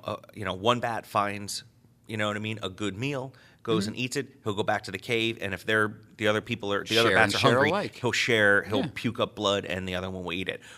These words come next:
Speaker 1: which sounds really gross to me.
Speaker 2: It does sound really gross, but it's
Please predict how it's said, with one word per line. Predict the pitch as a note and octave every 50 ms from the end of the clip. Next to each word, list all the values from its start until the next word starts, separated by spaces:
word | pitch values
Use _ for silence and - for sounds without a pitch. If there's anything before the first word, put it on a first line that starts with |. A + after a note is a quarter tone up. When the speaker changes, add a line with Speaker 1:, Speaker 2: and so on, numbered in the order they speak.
| - - - - -
Speaker 1:
which | - C#3 D#3 D3+ -
sounds | - G#3 G#3 A3 A3 G3+ D#3+
really | C#3+ C3+ D#3 F3 G#3+ A#3 A#3 A3 A3+ G#3+
gross | E3 F#3+ G3 E3+ C#3+ -
to | - F#2+
me. | D#2 - -
Speaker 2:
It | F3 -
does | G3+ G3 F#3+ F3
sound | - F3+ E3 E3
really | D#3+ D#3+ D#3+
gross, | D3+ D#3+ D3 A#2+ G#2+ G#2+ G#2+
but | - - C3
it's | C3 A#2 - - - -